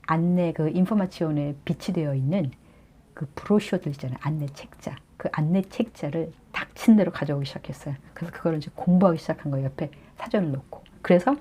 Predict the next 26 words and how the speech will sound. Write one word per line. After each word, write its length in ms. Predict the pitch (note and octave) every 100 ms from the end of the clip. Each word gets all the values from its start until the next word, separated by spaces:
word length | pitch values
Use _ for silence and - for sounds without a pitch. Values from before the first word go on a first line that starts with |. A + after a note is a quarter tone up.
| - - - -
그 220 | - D#3 C#3+ - - - - - - _ _ - - - _ - - _
뭐 200 | - D3+
외과, 440 | D3+ F3+ F3+ C#3 C3 - -
정형외과 560 | - D#3+ D#3 C#3+ - - - -
아니면 500 | D3 D3 C#3 C#3 C#3 - - - - _ -
그 280 | - - C#3 D#3
내과, 480 | F3 E3 E3 - C#3 - - -
치과 360 | - - -
이런 220 | - C#3+
데서 140 | D#3+ D3 -
쓰는 380 | G#3 G3+ F#3+
용어들을 540 | E3 F3 A3+ F#3 D3+ C3+
이제 320 | C3+ - C#3 -
제가 280 | - C3 D3+
섭렵하기 680 | - B3+ C#4 B3+ - - -
시작한 420 | - D#3+ - D3
거예요. 200 | C#3 C3+ -
그래서 360 | - F3 A#3 B3+ - -
거기에 300 | - E3 -
대한 180 | D#3+ D3+
용어들을 400 | E3 E3+ D3+ C3+
외웠어요. 520 | C#3+ C#3+ C#3 - C#3+ C3+ -
그리고 360 | - E3+ A#3 - -
거기에 360 | - E3 E3 D#3
또 140 | - E3
그 240 | - B3